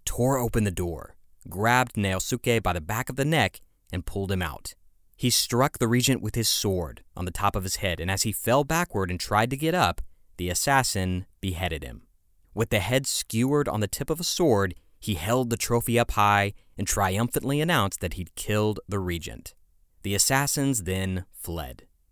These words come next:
their objective accomplished in just a matter of minutes," end quote. There's actually a very famous woodblock painting of this ambush, and it does an amazing job of showing just how chaotic this attack was.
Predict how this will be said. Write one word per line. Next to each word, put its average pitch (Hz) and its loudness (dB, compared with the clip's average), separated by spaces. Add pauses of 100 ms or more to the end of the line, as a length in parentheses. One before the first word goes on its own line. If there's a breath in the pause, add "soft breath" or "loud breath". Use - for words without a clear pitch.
their 98 0
objective 95 -2
accomplished - -4
in 90 -6
just 90 -4
a 135 0
matter 92 0
of 82 -6
minutes," 78 -8 (560)
end 107 0
quote. - -10 (600)
There's 135 2
actually 208 2
a 143 6
very 123 2
famous 127 0
woodblock 92 0
painting 127 -2
of 110 -6
this 123 -2
ambush, 131 -2
and 107 -2 (300 soft breath)
it 127 -6
does 160 0
an 160 2
amazing 110 2
job 98 0
of 90 -4
showing 110 -2
just 139 -4
how - -4
chaotic 90 -2
this 90 -6
attack 87 -4
was. 98 -2